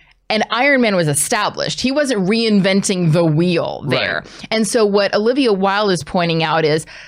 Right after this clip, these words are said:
Speaker 1: this is me not di-, not directing another Spider-Man movie where a lot of the, uh, you know, the, the lines have already been drawn. The character has already been created and established.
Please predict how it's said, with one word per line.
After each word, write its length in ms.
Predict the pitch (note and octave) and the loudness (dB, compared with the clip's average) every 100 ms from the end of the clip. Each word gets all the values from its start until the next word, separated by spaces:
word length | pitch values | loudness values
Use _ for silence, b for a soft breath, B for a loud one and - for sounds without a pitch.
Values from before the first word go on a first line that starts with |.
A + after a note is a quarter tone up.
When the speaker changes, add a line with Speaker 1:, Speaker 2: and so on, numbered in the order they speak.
| B | B
Speaker 1:
this 440 | - F3 C4 F#4 F4+ | -4 0 0 0 2
is 200 | C#4+ F#3+ | 2 2
me 460 | G3+ G3+ F#3+ F3+ - | 0 0 -2 -4 0
not 540 | F#3+ G#3 C4+ - - - E3+ | 2 4 2 -2 -8 -6 -4
di-, 220 | G3+ - | -2 -2
not 280 | G#3 C#4 C4+ | -2 0 0
directing 720 | C4+ G#3+ G#3+ - G3+ F#3+ F#3 B B | 0 0 -2 -2 -2 0 -4 B B
another 460 | G#3 G3+ F#3+ F#3+ F3 | 2 4 4 2 0
Spider-Man 800 | D3+ - E3 D#3+ C3 A#2+ D#2+ C#3 | -2 -2 -2 0 -2 -4 -6 -6
movie 440 | A2+ B1+ - - - | -8 -8 -12 -16 -2
where 400 | F#3 F#3+ F#3 - | 2 4 2 2
a 80 | - | 0
lot 300 | F#3+ E3+ F3+ | 2 2 2
of 180 | F#3 D#3+ | 2 0
the, 380 | E3+ E3 D#3 D#3 | -2 0 0 0
uh, 360 | D3+ C#3+ - - | 2 2 2 0
you 120 | F3+ | 0
know, 80 | E3 | 2
the, 240 | E3+ E3 | 2 2
the 140 | F3+ | 0
lines 400 | E3+ E3+ F3 F#3 | 0 0 0 0
have 120 | G3 D#3+ | 0 2
already 300 | D#3 D#3+ D#3 | 2 2 0
been 240 | D3 C#3+ | 0 -2
drawn. 440 | C#3+ D#3+ D3+ C#3 | 0 0 2 0
The 40 | C#3 | -4
character 560 | D3 G3+ F#3 F#3+ E3 | -4 0 2 2 0
has 180 | D#3 D#3 | 0 0
already 260 | D3+ D#3 D3+ | 2 2 0
been 200 | D3 C#3+ | -2 -4
created 520 | - E3 D#3 D3+ D3+ | -4 -2 -2 -2 -2
and 120 | C#3+ | -2
established. 540 | C#3+ - E3 D3 A2 | -6 -4 -4 -2 -4